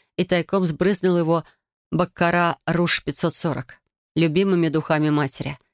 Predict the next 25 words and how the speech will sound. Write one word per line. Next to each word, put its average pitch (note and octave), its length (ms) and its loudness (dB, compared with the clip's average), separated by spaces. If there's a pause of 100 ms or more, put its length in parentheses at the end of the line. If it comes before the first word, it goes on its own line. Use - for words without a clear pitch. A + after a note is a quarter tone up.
(320)
а E3+ 120 0
затем F3 260 0
спрятала E3+ 520 0
на D3 140 2
дне D3 160 0
чемодана, D3+ 500 0
чтобы C#3+ 440 -2 (480)
засыпать F#3 540 0
с - 80 0
ним C#3+ 140 2
в C#3 60 2
обнимку C#3 520 -2 (240)
в - 60 -14
те G#3 140 2
семь D#3 220 0
ночей, E3+ 340 0
которые D3 380 -2
предстояло D3+ 560 0
в C#3+ 60 0
одиночестве D3 500 0
провести C#3+ 460 -2
в C#3 40 -2
люксе D3+ 360 -2
в - 20 -8
Вионе. C#3 480 -2